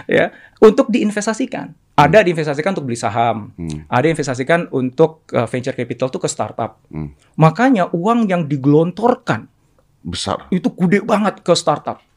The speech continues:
Speaker 1: Makanya di masa pandemi, ketika masyarakat itu membutuhkan solusi digital, karena kan kita stuck di rumah nih, nggak bisa ngapa-ngapain kan. Gue
Speaker 2: Hmm.
Speaker 1: mau kerja, gue mau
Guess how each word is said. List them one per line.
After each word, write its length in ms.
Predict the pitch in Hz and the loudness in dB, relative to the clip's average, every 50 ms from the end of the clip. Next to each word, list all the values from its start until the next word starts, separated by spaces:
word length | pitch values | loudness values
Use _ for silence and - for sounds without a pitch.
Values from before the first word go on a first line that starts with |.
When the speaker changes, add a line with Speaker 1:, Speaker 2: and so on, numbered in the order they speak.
| _ _ _ _ _ _ _ | _ _ _ _ _ _ _
Speaker 1:
Makanya 400 | _ - 160 147 151 160 202 254 | _ 0 2 2 2 2 2 2
di 80 | 226 220 | 2 0
masa 320 | - - 160 143 160 143 | -2 -4 -4 -2 0 0
pandemi, 480 | - 156 180 226 285 214 143 131 - - - _ _ _ _ _ _ _ _ _ _ _ _ | 0 0 0 2 2 2 0 0 -2 -4 -10 _ _ _ _ _ _ _ _ _ _ _ _
ketika 460 | _ - 180 180 - 185 - 185 175 | _ 2 4 4 2 0 2 4 4
masyarakat 560 | 180 175 165 - 175 165 175 - 180 - 190 180 | 4 4 2 2 0 2 2 2 0 0 0 2
itu 80 | 247 | 4
membutuhkan 640 | 233 202 180 165 151 156 156 - 165 151 - 165 170 | 4 4 4 2 2 0 0 0 -2 -2 0 -2 -2
solusi 640 | 160 - - 170 160 170 170 165 - - - 175 170 | -2 -2 -2 0 2 2 0 0 -2 -4 -2 0 2
digital, 800 | 147 131 151 147 123 131 175 175 - - 117 107 104 113 - - _ _ _ | 4 6 6 4 4 2 -2 -2 0 0 0 0 -2 -6 -10 -16 _ _ _
karena 240 | - - 117 123 131 | -2 0 2 2 2
kan 160 | - 202 208 | 2 2 0
kita 240 | 220 - - 285 - | -2 -2 -4 -4 -2
stuck 160 | - - - | -2 -2 -2
di 100 | 196 208 | 0 0
rumah 300 | 202 175 127 131 165 196 | 0 0 -2 -2 -2 -4
nih, 80 | 226 220 | -4 -4
nggak 80 | - | -4
bisa 80 | - 175 | -4 -2
ngapa-ngapain 320 | 165 160 156 139 160 196 196 | -2 -2 -2 -2 -2 -2 -2
kan. 120 | 180 175 | -2 -4
Gue 80 | 160 - | -2 -2
Speaker 2:
Hmm. 80 | - 117 | -4 -4
Speaker 1:
mau 80 | 110 | -2
kerja, 240 | - 151 151 147 147 | -2 -2 0 0 0
gue 140 | 135 123 113 | -2 -2 -4
mau 140 | 113 113 113 | -6 -6 -8